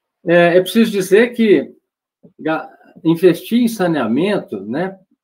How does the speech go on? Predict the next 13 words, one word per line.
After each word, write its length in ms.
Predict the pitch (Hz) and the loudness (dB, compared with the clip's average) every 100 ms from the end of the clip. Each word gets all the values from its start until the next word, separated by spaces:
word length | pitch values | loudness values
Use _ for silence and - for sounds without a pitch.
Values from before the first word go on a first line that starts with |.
| _ - | _ -12
particularmente 760 | 139 - - 135 120 135 135 | -12 -10 -10 -6 -6 -6 -8
aí 80 | 135 | -8
na 140 | 135 | -8
coleta 560 | - 123 107 131 151 135 | -8 -6 -4 -2 -4 -4
e 80 | 117 | -6
tratamento 500 | 123 120 113 113 107 | -8 -8 -8 -8 -10
de 80 | 101 | -14
esgoto, 460 | 107 139 170 160 | -6 -4 -4 -6
não 240 | 165 208 180 | -6 -4 -4
é 80 | |
um 180 | 208 202 | -4 -6
gasto, 480 | 113 139 - - 98 | -4 -4 -6 -14 -14
né? 300 | 107 139 | -12 -14